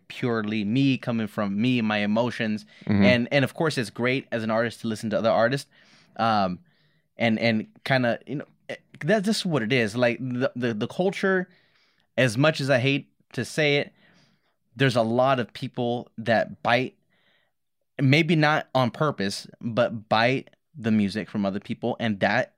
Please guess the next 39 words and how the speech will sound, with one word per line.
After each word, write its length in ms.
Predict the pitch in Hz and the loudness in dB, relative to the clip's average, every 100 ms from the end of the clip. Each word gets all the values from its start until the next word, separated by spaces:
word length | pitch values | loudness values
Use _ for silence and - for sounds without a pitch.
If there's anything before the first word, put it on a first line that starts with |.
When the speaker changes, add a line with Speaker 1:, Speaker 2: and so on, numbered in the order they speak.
| _ | _
Speaker 1:
is 160 | 139 - | -4 -2
sometimes 600 | 135 123 - 120 143 117 | -2 -2 -2 -2 -2 0
the 120 | 147 | 0
way 280 | 104 104 123 | 2 0 0
that 240 | 113 101 | -2 -2
they 140 | 120 113 | -2 -2
get 280 | 123 117 _ - | -4 -6 _ -6
to 140 | 156 | -4
re-, 280 | 113 120 - _ | -2 -4 -8 _
like, 300 | 120 127 - _ _ _ _ _ | 0 0 0 _ _ _ _ _
if, 240 | 165 160 - | -2 -2 -4
s-, 140 | 160 - | -10 -6
for 200 | - 202 | 0 2
example, 480 | 165 220 202 139 | 6 4 4 2
like, 260 | 135 127 - - _ _ _ - | 4 2 0 -14 _ _ _ 0
if, 280 | 165 - - _ | 0 0 -10 _
if 200 | 160 147 | 0 0
we 300 | 143 156 214 | 0 2 2
would 220 | 185 185 - | 2 0 -2
say 340 | 170 147 143 | 0 2 2
that 220 | 117 117 | 2 0
Jay 560 | 107 131 143 147 139 135 _ - | 0 0 2 2 0 -4 _ -2
or 300 | 127 117 101 95 101 - - | 0 0 -2 -6 -12 -16 -8
Biggie 480 | 117 135 120 127 135 - _ _ _ _ | 0 2 4 2 2 -6 _ _ _ _
didn't 200 | - 143 | 0 4
have 200 | 143 127 - | 4 4 2
any 200 | 139 135 | -2 0
influences 500 | 139 - 143 - 131 | -2 -2 -4 -2 -6
from 180 | 139 123 | -4 -4
each 140 | - | 0
other, 360 | 120 143 202 208 _ _ _ _ | 0 0 -4 -8 _ _ _ _
who's 280 | - 175 175 | -2 0 -2
to 80 | 147 | -2
say 180 | 160 | 0
that 300 | 135 120 - | 0 -2 0
they 160 | 139 139 | 2 2
wouldn't 280 | 127 135 131 | 2 2 2
have 240 | 113 95 | 0 -2
released 440 | 120 117 120 - | 0 2 0 -2